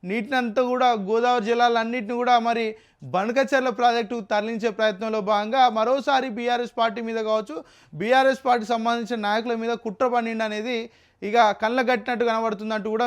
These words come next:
మేధావులు చెప్తా ఉన్నారు. అందులో భాగంగా ఒకసారి మరి రేవంత్ మరో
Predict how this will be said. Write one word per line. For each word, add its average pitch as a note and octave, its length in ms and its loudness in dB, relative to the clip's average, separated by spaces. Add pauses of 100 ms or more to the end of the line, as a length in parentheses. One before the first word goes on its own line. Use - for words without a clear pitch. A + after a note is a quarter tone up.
మేధావులు G#3+ 380 2
చెప్తా G#3 200 -4 (100)
ఉన్నారు. A3 240 -6 (420)
అందులో C4+ 280 2 (120)
భాగంగా A#3+ 340 0 (380)
ఒకసారి C4 340 2 (100)
మరి A#3+ 160 -2 (280)
రేవంత్ B3+ 480 0
మరో A3+ 180 2